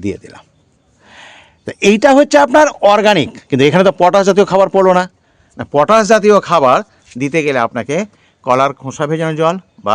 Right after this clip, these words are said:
পেঁয়াজের খোসা ভেজানো জল দিতে হবে। ইতিপূর্বে আমি যখন ভিডিওটা করেছিলাম তখন কিন্তু আমি কলার খোসা ভেজানো জল এবং পেঁয়াজের খোসা ভেজানো জল দুটোই দিয়েছিলাম।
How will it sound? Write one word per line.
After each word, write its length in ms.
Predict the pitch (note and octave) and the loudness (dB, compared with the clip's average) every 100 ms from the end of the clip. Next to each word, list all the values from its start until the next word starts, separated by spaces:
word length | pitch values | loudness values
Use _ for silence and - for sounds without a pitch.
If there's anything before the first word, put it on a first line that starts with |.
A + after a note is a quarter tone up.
| B2+ | -4
পেঁয়াজের 280 | A#2 G#2 B2 | -4 -4 -6
খোসা 260 | A2 G#2+ A2 | -10 -10 -10
ভেজানো 220 | A#2 G#2+ | -10 -8
জল 200 | G2+ G#2 A#2 _ _ D#3 | -8 -8 -10 _ _ -10
দিতে 160 | D#3+ | -6
হবে। 140 | A2 G2+ F3+ | -4 -6 -8
ইতিপূর্বে 400 | B3+ A#3+ A#3+ A#3+ | -8 -6 -2 0
আমি 240 | G#3+ G3+ | 0 0
যখন 220 | F#3 E3+ D#3+ | 0 -2 -2
ভিডিওটা 260 | D3+ C#3+ | -2 -2
করেছিলাম 500 | B2 F3 F3+ F#3+ G3 _ _ _ _ _ | -2 -4 -2 -2 -4 _ _ _ _ _
তখন 280 | C#3 A#2+ D3+ | -4 -4 -4
কিন্তু 220 | C#3 A#2 | -6 -4
আমি 180 | A#2+ C#3 G#3 _ _ _ _ _ _ _ _ _ _ _ - | -2 -2 -6 _ _ _ _ _ _ _ _ _ _ _ -4
কলার 220 | A2+ C#3 | -2 -2
খোসা 260 | - E3 D#3+ | -6 -8 -6
ভেজানো 300 | D#3+ D#3+ D#3+ | -6 -8 -8
জল 180 | F#3+ A#3+ - - | -8 -10 -14 -10
এবং 240 | C3+ G3 - _ - | -8 -8 -14 _ -10
পেঁয়াজের 240 | A#2+ B2+ C3+ | -8 -6 -8
খোসা 200 | B2 A2+ | -12 -8
ভেজানো 260 | A#2 A2+ | -8 -6
জল 160 | A2+ C#3+ | -6 -6
দুটোই 280 | F#2+ C#3 C3 | -8 -10 -8
দিয়েছিলাম। 440 | F#2 G2 G2 F2+ | -10 -12 -12 -14